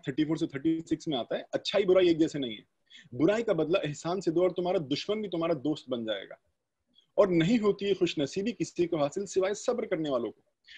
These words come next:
मेरे दिल में ये आया कि हमें ये बता रहे हो कि दुश्मन, दुश्मन, दुश्मन, दुश्मन, ये सब दुश्मन, वो दुश्मन,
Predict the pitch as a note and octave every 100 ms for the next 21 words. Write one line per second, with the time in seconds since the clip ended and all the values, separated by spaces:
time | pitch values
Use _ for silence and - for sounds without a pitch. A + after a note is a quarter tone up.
0 | A#3+ G#3 C4 F3+ G#3+ B3 C4 A3+ F3+ F#3+
1 | G3+ A#3 F#3 G#3+ A#3+ B3 G#3+ - D#3+ G3
2 | F#3+ D3+ E3+ - G#3+ G3+ F#3 F#3 G#3 G#3+
3 | F#3+ E3+ G3 G#3+ G#3 F#3+ F#3+ G#3+ G3 G#3
4 | - A3+ F#3 F#3+ - G3 F3+ G3+ G3 F#3
5 | G3+ G3